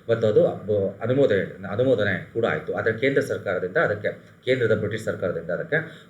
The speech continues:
ಸೂಕ್ತ ಪ್ರತಿಕ್ರಿಯೆ ಸಿಗಲಿಲ್ಲ. ಅದೇ ರೀತಿ ಮದ್ರಾಸ್ ಪ್ರಾಂತ್ಯದಲ್ಲೂ ಬೆಳವಣಿಗೆ ಆಗಿದ್ದು ನಾವು ಕಾಣ್ತೇವೆ.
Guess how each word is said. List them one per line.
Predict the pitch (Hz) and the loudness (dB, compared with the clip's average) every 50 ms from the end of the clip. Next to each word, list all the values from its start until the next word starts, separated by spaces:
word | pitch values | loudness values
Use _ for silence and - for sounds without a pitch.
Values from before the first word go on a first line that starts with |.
| - - - | -14 -4 -2
ಸೂಕ್ತ | 180 170 170 - 123 | -2 -2 2 2 2
ಪ್ರತಿಕ್ರಿಯೆ | 101 - - - - 107 104 98 98 - 101 143 170 170 - - - - - | 2 2 0 -2 -2 -2 -2 -2 -4 -2 0 0 0 -2 -8 -14 -18 -16 -8
ಸಿಗಲಿಲ್ಲ. | - 110 92 87 78 76 | -6 -4 -4 -2 -4 -4
ಅದೇ | 71 - 104 127 | -4 0 2 2
ರೀತಿ | 123 123 120 127 | 2 2 0 -2
ಮದ್ರಾಸ್ | 110 104 98 120 143 156 151 | -2 0 2 4 4 4 4
ಪ್ರಾಂತ್ಯದಲ್ಲೂ | - 135 127 113 117 113 113 110 117 | 2 -2 0 2 2 2 2 2 0
ಬೆಳವಣಿಗೆ | 110 101 101 101 98 98 95 | -2 0 -2 -2 -2 -2 -4
ಆಗಿದ್ದು | 85 85 85 - | -6 -6 -10 -12
ನಾವು | 92 87 92 | -12 -12 -10
ಕಾಣ್ತೇವೆ. | 92 82 - - 95 143 | -10 -10 -6 -2 0 0